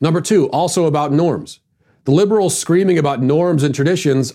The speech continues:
are hypocrites. They are the hypocrites. These are the people who, who tried to block a Republican pick by accusing him of being a serial gang rapist. And now they want to talk about norms? These are the people who, who want to get rid of police departments. They want to abolish the Electoral College.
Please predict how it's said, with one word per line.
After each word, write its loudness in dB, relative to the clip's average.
are -4
hypocrites. -6
They 0
are 0
the 0
hypocrites. -4
These 2
are 4
the 2
people 0
who, -2
who 2
tried -2
to 0
block -2
a 0
Republican -2
pick -4
by -2
accusing 0
him 0
of -2
being 2
a 0
serial 2
gang -2
rapist. -4
And 0
now 0
they 0
want 0
to -4
talk -4
about -2
norms? 0
These 2
are 2
the 2
people 2
who, 2
who 2
want 2
to 0
get 2
rid 2
of -2
police 0
departments. -6
They 0
want 2
to 0
abolish -2
the -2
Electoral -2
College. -6